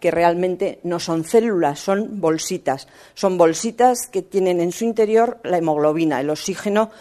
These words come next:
que requiere el organismo para funcionar a, a todos los niveles. Eh, la hemoglobina es la proteína que transporta el oxígeno, para lo cual, para esa fabricación de esa hemoglobina necesitamos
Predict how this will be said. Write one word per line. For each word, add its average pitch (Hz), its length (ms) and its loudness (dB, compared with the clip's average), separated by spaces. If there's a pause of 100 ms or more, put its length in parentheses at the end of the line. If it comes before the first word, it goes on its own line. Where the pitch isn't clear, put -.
(140)
que 175 120 0
requiere 165 560 0
el 165 100 0
organismo 180 640 -2
para 185 180 -2
funcionar 160 680 -4
a, 147 360 -2
a 139 60 -2
todos 151 240 0
los 151 180 -4
niveles. 135 500 -6 (380)
Eh, 170 440 8
la 160 80 6
hemoglobina 160 520 4
es 151 120 -4
la 165 100 2
proteína 175 640 0
que 170 80 -10
transporta 151 520 -4
el 180 80 2
oxígeno, 240 580 -2
para 156 260 2
lo 151 100 -4 (100)
cual, 160 340 0
para 156 200 2
esa 175 220 -6
fabricación 170 680 0
de 156 60 0
esa 165 160 -4
hemoglobina 160 500 0
necesitamos 156 800 -6